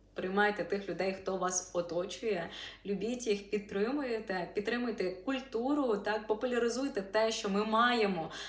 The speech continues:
нашу музику, слухайте її побільше, перекладайте, якщо у вас є така можливість, так, якщо ви це полюбляєте, читайте більше українською мовою, купуйте більше українське.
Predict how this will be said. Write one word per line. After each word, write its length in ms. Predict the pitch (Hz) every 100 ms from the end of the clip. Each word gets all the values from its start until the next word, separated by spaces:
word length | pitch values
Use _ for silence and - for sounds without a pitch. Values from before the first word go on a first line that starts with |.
| -
нашу 320 | 190 220 -
музику, 540 | 262 233 240 202 196 -
слухайте 480 | - 359 240 202 202
її 200 | 180 180
побільше, 640 | 202 196 190 180 - 156 - - -
перекладайте, 800 | 302 302 294 262 190 185 185 175
якщо 360 | 170 - 202
у 20 | 190
вас 240 | 190 196
є 60 | 208
така 200 | 208 190
можливість, 800 | 185 190 180 180 190 180 175 -
так, 180 | 185 185
якщо 220 | 175 180
ви 100 | 180
це 100 | 190
полюбляєте, 640 | 196 190 175 175 175 175
читайте 420 | 175 254 339 330 208
більше 240 | 214 220
українською 640 | 202 214 214 214 - 175 175
мовою, 360 | 175 175 190
купуйте 480 | 190 - 302 294 220
більше 240 | 202 202
українське. 560 | 196 196 185 180 180